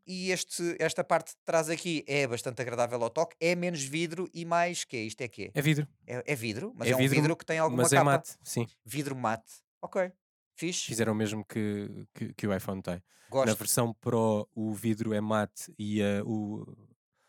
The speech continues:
Speaker 2: a parte de metal é brilhante. Na
Speaker 1: Uhum.
Speaker 2: versão normal a parte de metal é mate e o vidro é brilhante, como era no,
Speaker 1: Sim.
Speaker 2: no seis Pro.
Speaker 1: Fixe. Epá, gosto. Eh, e
Speaker 2: Gosto
Speaker 1: gosto,
Speaker 2: muito do
Speaker 1: gosto
Speaker 2: novo
Speaker 1: de todos os
Speaker 2: form
Speaker 1: upgrades
Speaker 2: factor.
Speaker 1: que eles fizeram. Acho que fizeram tudo certinho.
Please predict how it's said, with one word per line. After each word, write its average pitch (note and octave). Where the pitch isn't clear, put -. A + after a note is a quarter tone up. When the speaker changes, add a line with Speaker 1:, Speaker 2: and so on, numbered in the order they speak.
Speaker 2:
a G#2+
parte -
de A#2+
metal A2
é A2
brilhante. C#3
Na B2+
Speaker 1:
Uhum. A#2+
Speaker 2:
versão -
normal B2
a B2
parte B2
de C3
metal A#2+
é A2+
mate B2
e B2
o A#2+
vidro B2+
é A#2+
brilhante, A2+
como G2+
era F#2+
no, G2+
Speaker 1:
Sim. B2+
Speaker 2:
no G#2
seis G2
Pro. F2
Speaker 1:
Fixe. -
Epá, F#3+
gosto. F#3
Eh, D#3
e -
Speaker 2:
Gosto A2+
Speaker 1:
gosto, E3+
Speaker 2:
muito F#2+
do G#2+
Speaker 1:
gosto F3+
Speaker 2:
novo D3
Speaker 1:
de -
todos D#3+
os D3+
Speaker 2:
form E3+
Speaker 1:
upgrades D#3
Speaker 2:
factor. F#3
Speaker 1:
que D#3+
eles D3
fizeram. D#3
Acho C#3+
que -
fizeram C#3
tudo C#3
certinho. D#3